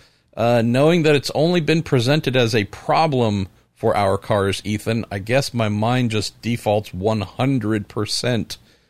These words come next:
to make the problem go away. Um, you mentioned here, well, if there is a lack of grip, maybe you just have to pedal it. Uh, that hasn't really been the case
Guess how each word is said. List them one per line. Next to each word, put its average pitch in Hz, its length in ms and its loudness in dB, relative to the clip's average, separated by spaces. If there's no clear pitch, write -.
to 117 200 -2
make 101 420 -2
the 107 180 -2
problem 101 760 -2
go 98 380 0
away. 90 800 0
Um, 202 800 2
you 185 160 2
mentioned 202 500 2
here, 185 720 4
well, 143 240 4
if 135 80 0
there 143 180 4
is 160 140 4
a 143 60 2
lack 135 240 2
of 110 80 -4
grip, 123 280 2
maybe 123 280 0
you 120 100 2
just 117 200 -2
have 120 180 0
to 101 80 -6
pedal 113 420 -2
it. - 160 -8
Uh, 262 500 2
that 196 200 0
hasn't 190 400 0
really 185 240 2
been 165 240 0
the 165 60 0
case - 640 -2